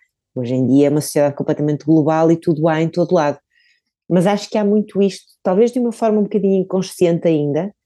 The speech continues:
mas lá está, muito esta coisa do pertencer, do querer comprar igual, e agora sai o último modelo do telefone e eu tenho que ter, eu tenho que ter o último modelo. O que eu tenho pode estar perfeitamente a funcionar,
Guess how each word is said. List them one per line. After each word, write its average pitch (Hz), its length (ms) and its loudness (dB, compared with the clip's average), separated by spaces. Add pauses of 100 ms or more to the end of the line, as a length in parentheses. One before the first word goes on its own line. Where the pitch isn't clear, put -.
(440)
mas 180 220 4
lá 196 260 2
está, 202 240 -2
muito 175 200 2
esta 202 200 0
coisa 220 260 2
do 220 80 0
pertencer, 240 640 0
do 180 80 0
querer 196 240 2
comprar 190 380 0
igual, 196 400 2
e 175 80 4
agora 175 180 2
sai 190 240 0
o 180 60 2
último 190 280 -2
modelo 185 260 2
do 196 100 0
telefone 202 440 -2
e 208 40 4
eu 247 80 4
tenho 269 260 -2
que - 140 -20
ter, 247 240 2
eu 185 80 0
tenho 190 180 -2
que - 80 -14
ter 208 160 2
o 208 60 2
último 202 320 -2
modelo. 185 360 0
O - 80 -10 (200)
que 247 60 2
eu 226 60 4
tenho 269 220 -2
pode 262 220 -6
estar 247 220 -4
perfeitamente 226 640 -4
a 214 40 -14
funcionar, 202 600 -2